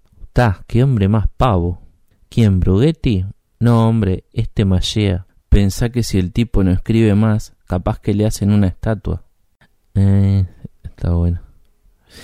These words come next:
"Recibí su artículo de Sur. Muy bueno. En un todo de acuerdo. Si estuviéramos juntos, con tiempo y cigarrillos, le preguntaría por qué admite que la pintura puede y debe evolucionar, quizás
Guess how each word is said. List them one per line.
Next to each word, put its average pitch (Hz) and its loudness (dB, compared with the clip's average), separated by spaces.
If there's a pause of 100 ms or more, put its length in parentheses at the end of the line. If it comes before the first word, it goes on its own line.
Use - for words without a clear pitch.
(560)
"Recibí 120 2
su - 2
artículo 113 2
de 101 2
Sur. 98 -2 (520)
Muy 120 4
bueno. 104 2 (380)
En 110 0
un 123 0
todo 123 2
de 104 2
acuerdo. 92 -4 (400)
Si - -4
estuviéramos 104 2
juntos, 120 -2
con 90 -2
tiempo 117 2
y 104 -2
cigarrillos, 95 -4 (360)
le 95 0
preguntaría 101 0
por 104 0
qué 135 0
admite 127 0
que 98 0
la 92 0
pintura 98 0
puede 104 0
y 98 -2
debe 98 2
evolucionar, 92 0 (480)
quizás 120 -2